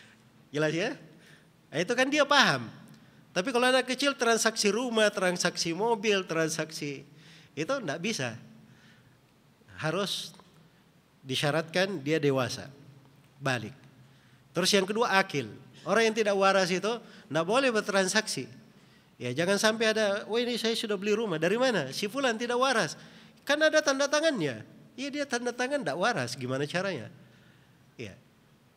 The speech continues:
karena transaksi itu disyaratkan dia punya maksud, dia punya ridho,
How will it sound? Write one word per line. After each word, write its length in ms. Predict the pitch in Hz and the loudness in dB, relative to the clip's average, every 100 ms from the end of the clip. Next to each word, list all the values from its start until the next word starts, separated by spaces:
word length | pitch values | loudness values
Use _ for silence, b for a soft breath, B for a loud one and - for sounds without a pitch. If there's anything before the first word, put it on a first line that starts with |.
| _ | _
karena 480 | 160 156 190 220 190 - - - - - | -4 0 0 0 -4 -14 -20 -20 -18 0
transaksi 640 | 175 185 214 208 - 202 | 2 4 4 2 2 0
itu 240 | 262 277 240 | 0 -6 -4
disyaratkan 640 | 156 151 180 214 - 226 214 | -4 0 2 2 0 -2 0
dia 160 | 185 | -2
punya 240 | 165 165 160 | -2 -2 0
maksud, 480 | 170 165 - 143 - - | 0 -2 -4 -6 -8 -4
dia 160 | 160 165 | -2 -2
punya 260 | 180 165 | -2 -2
ridho, 460 | 156 202 185 135 | 0 0 0 -2